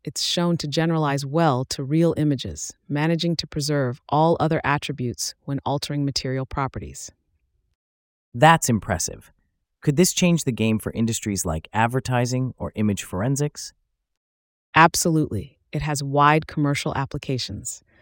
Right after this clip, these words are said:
Speaker 1: Just imagine being able to tweak the material attributes of any object in a photograph to perfectly fit the creative direction of an ad campaign.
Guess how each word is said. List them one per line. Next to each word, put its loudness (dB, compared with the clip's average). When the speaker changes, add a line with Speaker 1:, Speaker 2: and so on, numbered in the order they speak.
Speaker 1:
Just 2
imagine 4
being 2
able 0
to -8
tweak 0
the -6
material 0
attributes -2
of -6
any 4
object 0
in -2
a -2
photograph -4
to -6
perfectly 0
fit -2
the -6
creative 0
direction -2
of -4
an -2
ad 0
campaign. -6